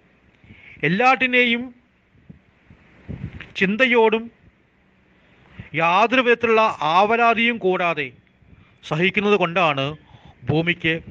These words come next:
ക്ഷമാദേവി എന്നുള്ളൊരു പേര് കൂടി ഉണ്ടായത്. ഭൂദേവിയുടെ മാതിരി എന്തിനും ചലിക്കാത്ത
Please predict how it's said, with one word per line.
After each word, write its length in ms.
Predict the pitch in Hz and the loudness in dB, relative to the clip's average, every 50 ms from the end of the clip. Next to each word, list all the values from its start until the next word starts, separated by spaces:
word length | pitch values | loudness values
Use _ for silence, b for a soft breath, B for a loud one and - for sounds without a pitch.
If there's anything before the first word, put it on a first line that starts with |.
| - - | -10 -8
ക്ഷമാദേവി 960 | - - 180 165 170 185 190 202 214 214 190 190 185 180 175 185 180 185 180 143 | -6 -4 -2 -2 0 0 0 0 0 2 2 2 2 2 0 -2 -2 -4 -6 -10
എന്നുള്ളൊരു 400 | 139 156 151 151 147 147 147 135 | -12 -10 -8 -6 -4 -4 -4 -4
പേര് 240 | 143 - 139 143 151 | -4 -4 -4 -2 -2
കൂടി 280 | 143 127 131 131 147 143 - - - | -2 -4 -4 -6 -8 -10 -12 -20 -16
ഉണ്ടായത്. 480 | 117 107 98 92 90 90 - - _ _ _ _ - - - - B B B B B B B B B B B B B B - - - - - - - - - - - - - - - - - - - - - - - - - - - - - - - - - - - - - - - - - - - - - - - - - - - | -12 -10 -10 -10 -10 -14 -18 -20 _ _ _ _ -20 -20 -20 -20 B B B B B B B B B B B B B B -18 -18 -20 -20 -20 -20 -20 -20 -20 -20 -20 -20 -20 -20 -20 -20 -20 -20 -20 -20 -20 -20 -20 -20 -20 -20 -20 -20 -20 -20 -20 -20 -20 -20 -20 -20 -20 -20 -20 -20 -20 -20 -20 -20 -20 -20 -20 -20 -16 -10 -6
ഭൂദേവിയുടെ 640 | 123 160 175 196 196 214 214 208 208 202 202 196 202 | -2 0 2 2 4 4 2 4 4 2 2 2 0
മാതിരി 420 | 180 175 170 170 170 170 165 156 - - _ _ - - _ _ _ _ _ _ _ _ _ _ _ _ _ _ B B B B B B B B B B B B B B B - - - - | 0 0 0 0 0 -2 -4 -6 -10 -18 _ _ -20 -20 _ _ _ _ _ _ _ _ _ _ _ _ _ _ B B B B B B B B B B B B B B B -18 -12 -6 -2
എന്തിനും 580 | 170 190 220 240 226 277 247 277 277 277 233 - - _ _ _ - | 0 2 2 2 2 2 2 0 -2 -2 -8 -12 -20 _ _ _ -4
ചലിക്കാത്ത 760 | 208 196 196 226 - - 240 240 233 233 233 - - 233 214 | -2 0 0 -2 -4 -2 0 0 2 0 0 0 0 0 0